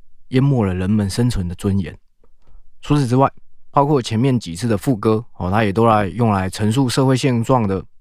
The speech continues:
困境，像是律师和小丑勾结，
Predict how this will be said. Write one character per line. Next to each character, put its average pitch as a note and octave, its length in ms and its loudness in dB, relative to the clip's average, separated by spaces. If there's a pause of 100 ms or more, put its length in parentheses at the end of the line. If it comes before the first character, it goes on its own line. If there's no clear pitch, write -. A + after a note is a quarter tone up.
(120)
困 A#2 220 0
境， G#2 160 -4 (480)
像 G2 160 -2
是 F#2+ 240 -2 (600)
律 C#3+ 180 4
师 B2+ 180 -4
和 B2 180 0
小 F#2+ 220 -4
丑 F#2+ 160 -6
勾 G#2 240 0
结， - 220 -12